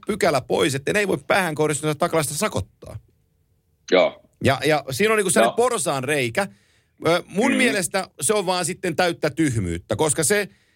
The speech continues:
Speaker 1: ö, me miet-, Jo-, Jalosen Jukan kanssa me puhuttiin, Niemisen Villen kanssa tuossa K H L-pelin oltiin tekemässä, niin ennen sitä puhuttiin.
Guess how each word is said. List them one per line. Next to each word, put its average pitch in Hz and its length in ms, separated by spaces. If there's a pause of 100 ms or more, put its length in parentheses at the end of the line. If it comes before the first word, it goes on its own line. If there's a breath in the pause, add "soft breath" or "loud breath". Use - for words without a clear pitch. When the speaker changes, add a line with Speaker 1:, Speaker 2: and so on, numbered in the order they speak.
(300 soft breath)
Speaker 1:
ö, 147 220 (520)
me 165 80
miet-, 233 220
Jo-, 220 260
Jalosen 226 360
Jukan 185 300
kanssa 107 280
me 123 80
puhuttiin, 151 480
Niemisen 160 280
Villen 151 280
kanssa 117 220
tuossa 120 160
K 160 200
H 139 100
L-pelin 113 260
oltiin 110 240
tekemässä, 123 400
niin 117 140
ennen 165 180
sitä 160 220
puhuttiin. 143 520